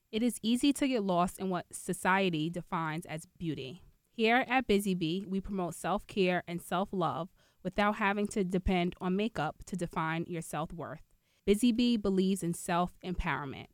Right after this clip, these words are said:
We believe you should be selfish when it comes to taking care of your skin.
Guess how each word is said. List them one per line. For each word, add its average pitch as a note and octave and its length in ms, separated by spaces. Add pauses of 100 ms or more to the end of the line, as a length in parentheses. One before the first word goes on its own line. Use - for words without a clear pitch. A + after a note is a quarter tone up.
(340)
We A#3 180
believe G#3+ 480
you F#3 140
should G#3 220
be G3+ 100
selfish C#3+ 600
when E3 180
it - 60
comes F#3 280
to F#3 100
taking F#3 300
care D3 320
of D#3+ 180
your D#3 140
skin. B2 400